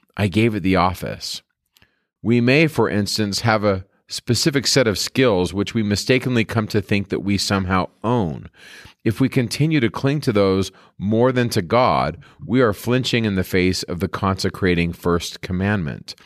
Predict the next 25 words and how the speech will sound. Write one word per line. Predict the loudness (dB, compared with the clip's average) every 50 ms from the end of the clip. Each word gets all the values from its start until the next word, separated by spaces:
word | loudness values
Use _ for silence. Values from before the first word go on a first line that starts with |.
| -20 -20 -20 _ _ -20 -20 _ _ _
Since | -2 0 0 0 0 -2
God | 0 2 2 2 2 2
lends | 0 0 0 2 2 2
us | 0 0 -2
breath | -4 0 2 2 4 2 2 0 -4
from | -6 -4 -4 -4 -2
one | -2 -2 -2 -2 -2
moment | -2 -2 -2 -4 -6 -8 -8
to | -8 -6
another, | -6 -4 -4 -4 -4 -4 -4 -6 -6 -8 -12 _ _ -20 -20 _ _ _ _
hyperventilating | -2 0 0 2 2 0 0 2 2 2 2 2 2 2 2 2 2 0 -2 -2
over | -4 -4 -4 -2
these | -2 -2 -2 -4
distractions | -6 -8 -8 -6 -2 0 0 0 0 0 -4 -6 -6 -4 -6
is | -6 -6 -6
not | -6 -6 -6 -6
recommended." | -6 -8 -8 -8 -10 -10 -10 -10 -10 -10 -12 -14 -16 -18 _ _ _ _ _ _ _ _ _ -20 -20 _ _ _ _ _ _ _ _ _ _ -20 -20 -20 -20 -20 _ -12
And | -8 0
so | 2 2 2 4
however | 4 4 4 4 4 4 4 2
you | 2 2 2 2
read | 2 4 4 4 4
Acts | 4 2 2 0 -2
chapter | -2 0 0 0 0 -2 -4
five, | -4 -2 0 0 2 2 0 -2 -4 -6 -10